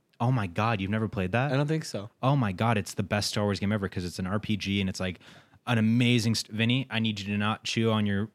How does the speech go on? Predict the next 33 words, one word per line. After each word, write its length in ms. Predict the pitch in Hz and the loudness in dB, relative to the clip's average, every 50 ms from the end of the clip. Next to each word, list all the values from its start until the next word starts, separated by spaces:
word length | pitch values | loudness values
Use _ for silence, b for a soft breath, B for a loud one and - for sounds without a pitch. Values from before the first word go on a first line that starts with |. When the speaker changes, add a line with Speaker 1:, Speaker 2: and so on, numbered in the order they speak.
| _ _ | _ _
Speaker 1:
extremely 500 | - 117 113 - - - 117 113 113 110 | -6 -6 -4 -4 -4 -2 0 2 2 2
loud 300 | 107 104 101 101 101 95 | 2 2 0 0 0 -2
toy 220 | - 110 107 104 104 | -4 -4 -2 -2 0
right 140 | 98 98 - | 0 2 2
Speaker 2:
Vinny, 140 | 143 147 | 4 4
Speaker 1:
there. 100 | 143 139 139 | 4 4 4
Speaker 2:
that's 80 | 135 135 | 2 2
the 60 | 135 | 2
loudest 320 | 127 131 135 135 131 131 | 4 4 4 4 2 0
one 160 | - 143 135 127 | 0 0 0 0
to 140 | 127 - | 0 0
chew 100 | 156 147 | 2 2
on. 80 | 143 139 | 2 4
Is 60 | 135 | 4
Speaker 1:
<laughs> 0 | |
Speaker 2:
that 100 | 147 156 | 4 4
a 40 | 147 | 4
Speaker 1:
Yeah. 40 | 131 | 4
Speaker 2:
dinosaur? 460 | 139 139 147 147 143 - 190 196 226 233 - | 4 2 2 0 -2 -2 -4 -4 -6 -8 -6
Speaker 1:
Go. 80 | 113 | -2
Speaker 2:
Is 40 | 123 | 0
that 80 | 147 143 | 2 2
a 60 | 139 | 2
Nyla 400 | 131 123 120 123 127 143 151 143 | 2 2 2 4 4 4 4 4
Speaker 1:
Vinny, 120 | 139 123 120 | 4 2 2
Speaker 2:
dinosaur? 300 | 123 131 - - 185 202 | 2 0 -2 -2 -2 -2
Speaker 1:
Vinny, 100 | 139 147 | -2 0
go. 200 | 117 151 147 131 - _ _ _ _ _ _ _ _ _ _ _ _ _ _ _ _ _ _ _ _ _ _ _ _ - - _ _ _ _ _ _ - | 0 0 -2 -4 -6 _ _ _ _ _ _ _ _ _ _ _ _ _ _ _ _ _ _ _ _ _ _ _ _ -20 -20 _ _ _ _ _ _ -4
Speaker 2:
Is 60 | 135 131 | 0 0
that 120 | 139 135 | 0 2
Speaker 1:
Go. 80 | 127 127 | 2 0
Speaker 2:
Nyla? 260 | 131 147 170 214 226 - _ | 0 0 -2 -4 -6 -8 _
Speaker 1:
Vinny, 220 | - 131 139 127 | -6 -6 -6 -8